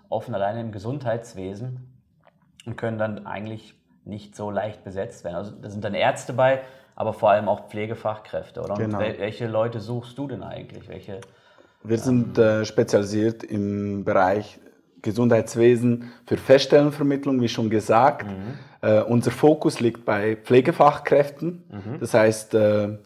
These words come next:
Speaker 2: die deutsche Ausbildung wäre G K P, die Gesundheits- und Krankenpflege.
Speaker 1: Okay.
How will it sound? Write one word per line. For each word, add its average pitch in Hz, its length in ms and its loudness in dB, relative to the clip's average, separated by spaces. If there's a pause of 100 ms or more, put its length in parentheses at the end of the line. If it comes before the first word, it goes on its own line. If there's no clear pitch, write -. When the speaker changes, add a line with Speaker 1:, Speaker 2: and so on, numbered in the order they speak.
(140)
Speaker 2:
die 107 100 -6
deutsche 107 320 4
Ausbildung 107 540 0
wäre 101 300 0
G 113 180 2
K 127 160 4
P, 143 400 4 (260)
die 110 60 -8
Gesundheits- 110 500 4
und 110 100 -2
Krankenpflege. 123 840 0
Speaker 1:
Okay. 120 440 -6